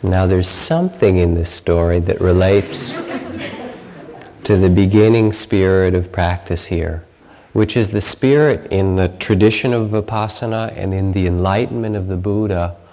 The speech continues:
of working in a very straightforward, very direct way. There is a traditional story told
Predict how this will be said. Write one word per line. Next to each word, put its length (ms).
of 160
working 500
in 120
a 60
very 380
straightforward, 1300
very 260
direct 640
way. 520
There 220
is 340
a 120
traditional 640
story 720
told 580